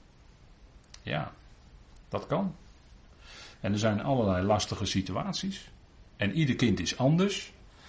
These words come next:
Daarom is opvoeden zo ongelooflijk moeilijk, want je kunt niet vier kinderen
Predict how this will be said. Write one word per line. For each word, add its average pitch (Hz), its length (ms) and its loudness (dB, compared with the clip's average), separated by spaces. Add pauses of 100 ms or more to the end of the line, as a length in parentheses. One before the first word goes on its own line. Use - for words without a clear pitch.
(300)
Daarom 113 280 2
is 98 100 0
opvoeden 110 420 0
zo 110 100 4
ongelooflijk 113 640 2
moeilijk, 120 340 6
want 104 200 -2
je 95 60 -8
kunt 101 260 0
niet 139 260 2
vier 120 340 4
kinderen 107 460 4